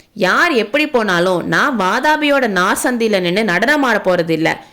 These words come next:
முகத்துல கோவத்தி பறக்க நின்ன இடத்திலேயே சிலை மாதிரி நின்னு யோசிச்சுட்டு இருந்த சிவகாமியை பார்த்த அந்த வீரன், "என்ன முடிவு சொல்ற தாயே? நடனம் ஆடுறியா, இல்ல இவங்கள அவங்க வேலையை பார்க்க சொல்லட்டுமான்னு?" கேட்டான்.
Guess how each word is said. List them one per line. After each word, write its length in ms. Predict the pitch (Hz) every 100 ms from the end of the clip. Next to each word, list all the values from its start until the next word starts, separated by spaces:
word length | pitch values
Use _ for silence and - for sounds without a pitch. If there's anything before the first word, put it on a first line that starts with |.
| - - _
முகத்துல 640 | - 208 330 359 311 220 -
கோவத்தி 520 | 220 240 277 - 190
பறக்க 520 | 196 185 208 214 165 - - -
நின்ன 280 | 202 247 330
இடத்திலேயே 640 | 359 269 269 254 208 202
சிலை 320 | 233 214 254
மாதிரி 380 | 269 247 240 269
நின்னு 240 | 226 190
யோசிச்சுட்டு 460 | 220 196 220 - 294
இருந்த 220 | 226 190
சிவகாமியை 640 | 185 180 226 240 220 190
பார்த்த 300 | 180 175 170
அந்த 180 | 170 165
வீரன், 520 | 160 170 175 175 156 - - - -
"என்ன 340 | 185 254 349
முடிவு 340 | 269 240 285 294
சொல்ற 320 | 233 202 180
தாயே? 540 | 180 170 175 202 220 - _
நடனம் 460 | 170 175 233 277 262
ஆடுறியா, 380 | 247 247 254 330 453 - -
இல்ல 240 | 220 302
இவங்கள 340 | 294 254 233
அவங்க 240 | 269 233 196
வேலையை 340 | 190 240 311
பார்க்க 360 | 311 208 247 311
சொல்லட்டுமான்னு?" 560 | 269 233 220 202 180 220
கேட்டான். 480 | 185 165 170 170